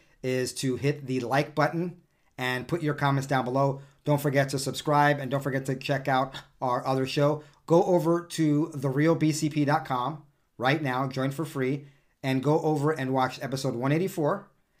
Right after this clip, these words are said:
and watch my latest episode, mini episode. It's just a five-minute video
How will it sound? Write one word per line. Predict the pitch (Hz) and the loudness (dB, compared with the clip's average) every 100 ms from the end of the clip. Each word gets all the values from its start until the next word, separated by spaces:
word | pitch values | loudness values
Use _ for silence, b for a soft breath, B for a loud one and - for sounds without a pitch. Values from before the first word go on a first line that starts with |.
| _ _ 143 | _ _ -2
and | 147 139 | 0 4
watch | 180 196 - - | 4 4 -2 -4
my | 147 147 | 0 2
latest | 143 143 202 226 220 - | 2 2 2 0 -4 -4
episode, | 226 240 220 170 127 110 120 139 _ _ _ _ _ | -4 -4 -2 0 0 0 -6 -12 _ _ _ _ _
mini | 156 240 202 | 0 2 2
episode. | 147 139 131 131 123 139 | 2 -2 -2 0 0 0
It's | 143 | 0
just | 185 175 | 0 0
a | 143 - b b | 0 -2 b b
five-minute | b - 170 165 151 160 156 | b 2 6 6 6 4 4
video | 139 156 143 110 107 | 4 4 4 0 -4